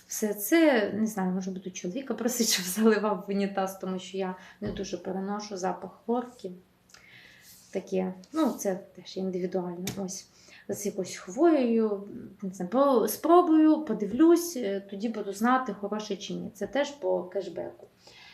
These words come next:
Так. І ще два продукти, які вже не по кешбеку, просто я його придбала в магазині. Ось такий медочок, натуральний. У нас є там,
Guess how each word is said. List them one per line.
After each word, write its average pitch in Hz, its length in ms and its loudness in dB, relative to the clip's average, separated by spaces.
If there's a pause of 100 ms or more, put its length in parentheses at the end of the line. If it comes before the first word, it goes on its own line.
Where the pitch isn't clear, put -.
(140)
Так. 180 200 -6 (520)
І 277 220 -6
ще 233 360 0
два 202 200 0
продукти, - 480 -8
які 202 220 -2
вже 185 200 0
не 202 160 -2
по 196 140 -4
кешбеку, 190 540 -2
просто 196 340 -8
я 185 60 0
його 190 140 -4
придбала 190 480 -4
в 190 60 -6
магазині. 302 640 0 (100)
Ось 202 160 -8
такий - 300 -8
медочок, 240 800 0
натуральний. 220 1040 -2 (500)
У 196 60 -2
нас 190 180 -2
є 196 60 -2
там, 196 420 -4